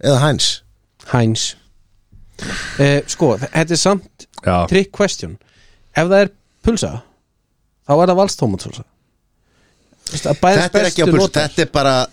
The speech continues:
Speaker 2: Er þetta bara
Speaker 1: ef
Speaker 2: all
Speaker 1: þú
Speaker 2: over?
Speaker 1: ætlaðir að set-, ef þú ætlaðir
Speaker 2: Já.
Speaker 1: að gera bara á, á spagettíið þitt eða
Speaker 2: Já,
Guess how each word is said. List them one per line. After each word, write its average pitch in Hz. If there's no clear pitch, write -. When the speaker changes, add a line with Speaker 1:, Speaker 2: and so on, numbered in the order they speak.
Speaker 2:
Er 175
þetta 180
bara 196
Speaker 1:
ef 196
Speaker 2:
all 196
Speaker 1:
þú 180
Speaker 2:
over? 143
Speaker 1:
ætlaðir 131
að 127
set-, 127
ef 127
þú 127
ætlaðir 117
Speaker 2:
Já. 110
Speaker 1:
að -
gera 120
bara 107
á, 104
á 101
spagettíið 95
þitt 85
eða 80
Speaker 2:
Já, 113